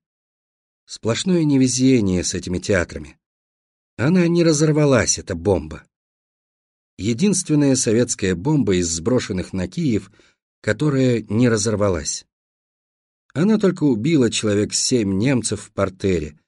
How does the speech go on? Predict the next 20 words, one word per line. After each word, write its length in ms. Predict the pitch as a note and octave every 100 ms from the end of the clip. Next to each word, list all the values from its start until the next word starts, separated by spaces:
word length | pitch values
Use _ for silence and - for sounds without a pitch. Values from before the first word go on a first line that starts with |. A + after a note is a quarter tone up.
| _ _
так 200 | - B2+
что 180 | - B2+
кусочки 480 | B2 - E3 - A#2
их 160 | G2 -
полетели 440 | G#2 A#2 C3+ B2+
на 120 | A#2+
сцену, 600 | A2 - - A2+ E2 - _ _ _ _ _ -
да 180 | A#2+
вызвала 420 | G3+ G#3+ D#3 D3 C3+
страшную 680 | - B2 C3+ - G#2 F#2+
панику. 560 | - F2 D2+ D2+ - - _ _ _ _ _ _ _ _ _ _ -
Погас 360 | G#2+ C#3 D3
свет, 420 | - - F2+ E2+ - _ _ _
все 260 | - E3 F3
кинулись 460 | D#3 D3 C#3 C3
в 80 | G#2+
двери, 460 | F2+ F#2+ A2+ G2+ F2+ - _
лезли 380 | F#2 C3+ B2 B2+
по 120 | B2+
головам, 580 | A#2+ A#2+ A#2 B2 A2